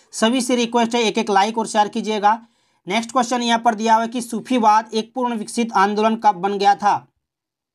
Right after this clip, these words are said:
बारहवीं शताब्दी तक, तेरहवीं शताब्दी तक, ग्यारहवीं शताब्दी तक या पंद्रहवीं शताब्दी तक? तो इसका सही उत्तर हो जाएगा तेईस का सी सही होगा,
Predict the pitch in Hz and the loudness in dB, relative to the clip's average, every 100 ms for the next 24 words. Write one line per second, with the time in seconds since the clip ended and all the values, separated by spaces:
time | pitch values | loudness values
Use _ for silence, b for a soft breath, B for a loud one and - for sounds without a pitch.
0 | _ _ _ _ _ 135 196 214 226 247 | _ _ _ _ _ 2 4 4 2 -4
1 | 233 226 208 196 240 247 240 240 208 202 | -6 0 2 2 -2 0 0 0 -4 -2
2 | 208 233 233 220 202 190 226 233 226 - | -2 -4 -6 0 0 0 -2 0 0 -2
3 | _ 170 185 190 208 240 - 208 196 202 | _ -2 0 0 -4 -6 -2 2 2 0
4 | 226 233 220 202 185 180 _ _ - 208 | 0 0 2 2 2 -2 _ _ -12 -2
5 | 208 202 220 214 196 185 170 175 190 143 | 2 2 -2 -2 0 0 0 0 0 -2
6 | _ _ _ _ - 240 233 254 247 208 | _ _ _ _ -8 -8 0 0 2 -2
7 | 233 226 233 226 214 226 214 202 202 208 | -2 -4 0 0 2 2 2 2 0 0
8 | 226 - 233 - 214 214 202 202 190 214 | -2 0 -2 0 -4 2 4 4 4 0